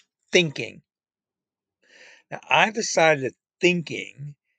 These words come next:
is too ambiguous a term, so I've replaced it with the term mentation,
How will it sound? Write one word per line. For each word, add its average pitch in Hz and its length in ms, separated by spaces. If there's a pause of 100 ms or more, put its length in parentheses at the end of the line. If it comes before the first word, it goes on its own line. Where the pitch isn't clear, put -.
(140)
is 131 160
too 156 200
ambiguous 120 560
a - 60
term, 98 360
so 127 180
I've 131 100
replaced 160 460
it 170 80
with - 140
the 123 60
term 113 500 (580)
mentation, 117 1080